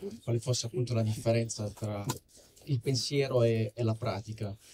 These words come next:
Perché tante volte sappiamo quello che, eh,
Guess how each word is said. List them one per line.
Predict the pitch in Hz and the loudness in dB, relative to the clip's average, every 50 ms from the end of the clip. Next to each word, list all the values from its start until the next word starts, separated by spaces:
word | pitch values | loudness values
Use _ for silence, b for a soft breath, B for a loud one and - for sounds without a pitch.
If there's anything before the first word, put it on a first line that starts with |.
| B B B B B B B B | B B B B B B B B
Perché | - - 120 117 | -8 -6 -4 -2
tante | 127 123 123 - 139 | 0 0 0 0 2
volte | 131 143 143 135 123 - - 113 113 113 | 2 2 2 2 2 4 4 4 4 4
sappiamo | 110 - 127 117 - - 131 - 131 117 | 2 -2 -4 -4 -2 -2 0 0 0 -2
quello | - 131 131 123 120 | -2 -2 0 0 -2
che, | - 127 120 117 113 113 - - | 0 0 -2 -2 -2 -6 -10 -8
eh, | 127 123 113 110 110 107 107 104 101 92 | -6 -4 -4 -2 -2 -2 -4 -4 -6 -8